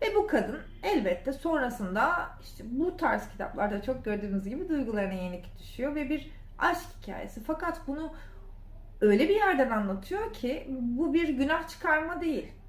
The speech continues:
Bu yaptığı haklı çıkarmaya çalışmak da değil. Yani aslında hiç kimseyi umursamadan sadece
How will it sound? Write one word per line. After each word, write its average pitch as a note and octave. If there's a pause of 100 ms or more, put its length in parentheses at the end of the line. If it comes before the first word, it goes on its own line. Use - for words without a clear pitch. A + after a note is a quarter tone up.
Bu C4
yaptığı C#4
haklı C4+
çıkarmaya F#3
çalışmak -
da -
değil. C#4 (380)
Yani G#4
aslında E4
hiç -
kimseyi F4
umursamadan C#4
sadece C#4+